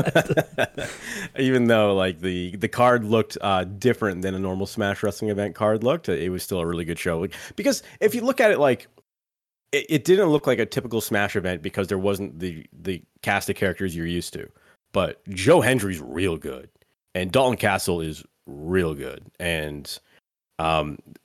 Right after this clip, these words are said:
Charles Crowley isn't my thing, but, like,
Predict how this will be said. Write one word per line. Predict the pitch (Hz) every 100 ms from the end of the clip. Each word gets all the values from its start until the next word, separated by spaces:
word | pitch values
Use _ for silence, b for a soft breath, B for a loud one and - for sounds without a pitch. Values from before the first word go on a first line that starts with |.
| _ _ - _ -
Charles | - 131 131 117
Crowley | - 117 113 110 92
isn't | 104 95 92
my | 90 92 87
thing, | - - 107 110 123 120
but, | 101
like, | 85 82 80